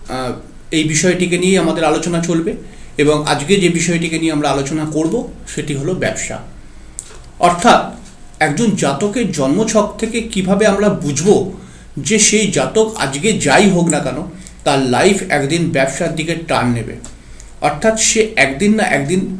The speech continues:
ব্যবসাতে আসবেই, এটা আমরা কি করে বুঝব একটি জন্মছক থেকে? তাহলে এর জন্য আমাদেরকে কিছু বিষয়গুলি, বিষয়ে, আহ, কিছু বিষয় আমাদেরকে জানতে হবে। একটি জন্মছককে পর্যবেক্ষণ করার জন্য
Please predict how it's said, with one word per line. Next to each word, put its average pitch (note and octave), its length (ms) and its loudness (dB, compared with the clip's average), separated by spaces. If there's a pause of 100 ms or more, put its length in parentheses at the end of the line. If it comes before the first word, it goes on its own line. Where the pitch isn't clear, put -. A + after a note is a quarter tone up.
ব্যবসাতে C#3+ 580 0 (100)
আসবেই, D#3 560 2 (400)
এটা E3+ 180 0
আমরা F3 160 2
কি - 160 -4
করে G3+ 220 -2
বুঝব C3+ 380 -6 (580)
একটি E3+ 200 -6
জন্মছক A#2+ 540 -4
থেকে? - 220 -12 (1500)
তাহলে F#3+ 300 6 (120)
এর E3 180 4
জন্য A3+ 460 6 (320)
আমাদেরকে E3+ 500 2
কিছু F#3+ 300 -2
বিষয়গুলি, F#3 600 2
বিষয়ে, F#3 560 4
আহ, C3 180 2 (220)
কিছু E3 180 -6
বিষয় D3 320 2
আমাদেরকে E3 360 0
জানতে C3+ 320 0
হবে। F3 360 0 (300)
একটি D3 280 -2
জন্মছককে E3+ 680 0
পর্যবেক্ষণ E3+ 840 -2
করার D3+ 580 2
জন্য E3 480 -2